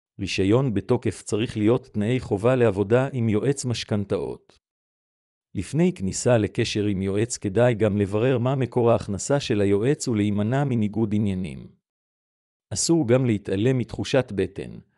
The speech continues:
חשוב להרגיש שקיימת כימיה טובה עם היועץ. עלויות שירותי יועץ משכנתאות.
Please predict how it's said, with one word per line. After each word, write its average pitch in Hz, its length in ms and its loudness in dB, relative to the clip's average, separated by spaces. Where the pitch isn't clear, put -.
חשוב 165 380 0
להרגיש 101 540 0
שקיימת 123 520 0
כימיה 120 460 0
טובה 117 340 0
עם 117 200 0
היועץ. 90 640 -6
עלויות 101 480 2
שירותי 95 420 0
יועץ 117 420 2
משכנתאות. 107 920 -4